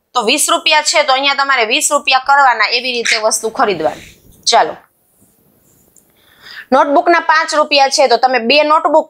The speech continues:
ખરીદો, બરાબર છે? અને બે નોટબુક ખરીદો એટલે કેટલા રૂપિયા થાય? દસ રૂપિયા, બરાબર? અને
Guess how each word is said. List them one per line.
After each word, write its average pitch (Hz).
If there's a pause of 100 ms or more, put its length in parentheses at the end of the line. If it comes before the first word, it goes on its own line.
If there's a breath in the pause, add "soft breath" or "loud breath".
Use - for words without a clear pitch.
ખરીદો, 214 (720)
બરાબર 294
છે? 311 (420)
અને 262 (1500)
બે 269
નોટબુક 302
ખરીદો 339
એટલે 262
કેટલા 320
રૂપિયા 277
થાય? 269 (560)
દસ 320
રૂપિયા, 190 (160)
બરાબર? 294 (500)
અને 262